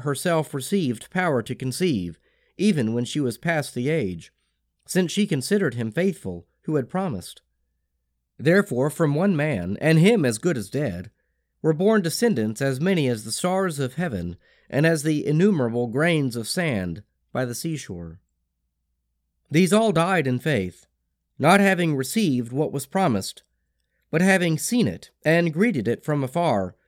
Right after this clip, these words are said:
and having acknowledged that they were strangers and exiles on the earth. For people who speak thus make it clear that they are seeking a homeland.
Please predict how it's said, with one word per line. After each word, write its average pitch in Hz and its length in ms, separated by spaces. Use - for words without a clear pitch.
and 135 160
having 160 380
acknowledged 135 800
that 135 220
they 180 200
were 135 160
strangers 117 640
and 135 100
exiles 113 560
on 139 120
the 131 140
earth. 107 380
For 160 140
people 208 340
who 147 140
speak - 380
thus 98 340
make 170 220
it - 100
clear 143 400
that 127 160
they 165 160
are 143 140
seeking 120 520
a 127 60
homeland. 107 640